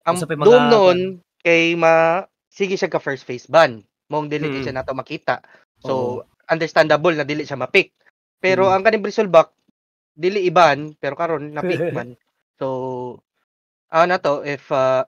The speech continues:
Speaker 1: kuan, nindot ra sad,
Speaker 2: Mm.
Speaker 1: nindot ra sad ba? Siguro Eternal Shroud nga Bristleback,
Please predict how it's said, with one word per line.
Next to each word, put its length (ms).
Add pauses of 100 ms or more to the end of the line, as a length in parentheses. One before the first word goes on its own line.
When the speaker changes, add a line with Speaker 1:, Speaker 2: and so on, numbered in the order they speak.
(180)
Speaker 1:
kuan, 380 (480)
nindot 260
ra 160
sad, 220
Speaker 2:
Mm. 160 (160)
Speaker 1:
nindot 260
ra 160
sad 160
ba? 160
Siguro 480
Eternal 460
Shroud 400
nga 240
Bristleback, 640